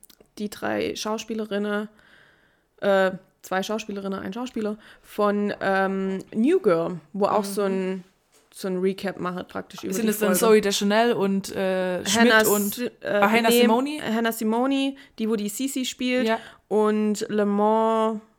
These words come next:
Speaker 1: wie heißt das mit Nachname? Keine Ahnung.
Speaker 2: Der Schwarze?
Speaker 1: Der,
Speaker 2: Der
Speaker 1: wo,
Speaker 2: Winston?
Speaker 1: genau, Winston.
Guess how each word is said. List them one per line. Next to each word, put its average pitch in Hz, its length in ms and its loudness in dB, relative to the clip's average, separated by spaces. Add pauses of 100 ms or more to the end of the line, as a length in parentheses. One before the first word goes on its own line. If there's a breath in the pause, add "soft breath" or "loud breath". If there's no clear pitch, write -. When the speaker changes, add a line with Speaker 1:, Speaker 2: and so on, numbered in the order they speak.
(140)
Speaker 1:
wie 208 100 -8
heißt 202 160 -12
das - 120 -20
mit 202 100 -10
Nachname? 202 380 -4
Keine 196 300 -6
Ahnung. 220 200 2
Speaker 2:
Der 196 60 2
Schwarze? 220 440 -4
Speaker 1:
Der, 214 200 4
Speaker 2:
Der 202 80 0
Speaker 1:
wo, 202 40 -4
Speaker 2:
Winston? 226 400 4
Speaker 1:
genau, 214 340 2
Winston. 320 340 0